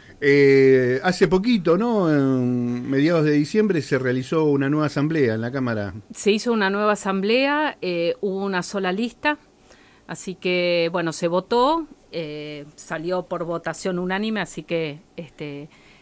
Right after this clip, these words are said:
Speaker 2: estamos por, ya estamos asumidos, pero bueno, todavía nos falta nuestra primera reunión porque nos agarró fin de año y todos estas,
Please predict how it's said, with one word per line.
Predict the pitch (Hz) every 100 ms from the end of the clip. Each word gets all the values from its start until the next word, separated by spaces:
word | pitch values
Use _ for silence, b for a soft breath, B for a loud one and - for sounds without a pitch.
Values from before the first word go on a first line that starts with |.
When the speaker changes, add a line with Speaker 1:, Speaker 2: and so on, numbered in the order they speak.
| b
Speaker 2:
estamos | 143 165 170 156
por, | 175 160 156 151 139
ya | - 202
estamos | 190 175 160
asumidos, | 165 - 180 196 240 247
pero | 175 156 147 -
bueno, | 170 151 147
todavía | 156 160 165
nos | 151
falta | - 165 170 160 -
nuestra | 160 156 160 151
primera | 160 156 165 165 156 - B B
reunión | 170 190 208 262
porque | 240 190
nos | 156
agarró | 165 165 175 180
fin | 185 170
de | 170
año | 180 180 175 156
y |
todos | 160 151 -
estas, | 160 - 160 -